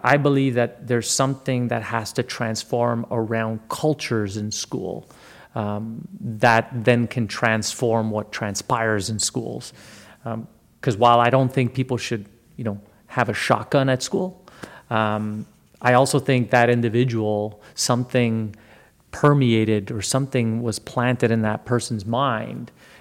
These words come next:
to then go cause that act. What could we have done prior to that to shift that? And I think workplace is the same way. What are we doing in the workplace to have people thrive and, and have parents go home to their children, their wives, their husbands, their significant others,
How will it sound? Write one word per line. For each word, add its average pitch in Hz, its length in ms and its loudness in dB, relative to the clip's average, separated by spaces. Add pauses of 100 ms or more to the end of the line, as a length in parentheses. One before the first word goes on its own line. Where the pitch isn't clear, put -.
(160)
to 127 100 0
then 117 260 2
go 107 220 0
cause 123 640 -2
that 104 280 -2
act. 104 340 -6 (480)
What 151 400 2
could 143 160 -2
we 131 140 2
have 110 160 -2
done 107 240 -2
prior 110 420 -2
to 135 180 -6
that 139 460 0 (880)
to - 100 -6
shift - 480 -2
that? - 380 -4 (160)
And 127 100 6
I 127 60 8
think 139 260 4
workplace 123 580 0
is 107 100 -4
the 104 60 -6
same 113 300 -2
way. 110 140 0
What 120 200 2
are 151 60 2
we 117 140 2
doing 113 320 0
in 110 80 -2
the 110 60 0
workplace 113 540 -2
to 101 60 -8
have 104 220 -10
people 117 220 -2
thrive 104 720 0 (440)
and, 107 380 -6
and 110 200 -4
have 113 240 -4
parents 117 340 0
go 110 200 0
home 117 300 -2
to 120 100 -4
their 107 180 -2
children, 110 520 0
their 104 140 -4
wives, 107 420 2
their 104 100 -8
husbands, 110 440 -6
their 110 80 -4
significant 117 560 -2
others, 113 340 -2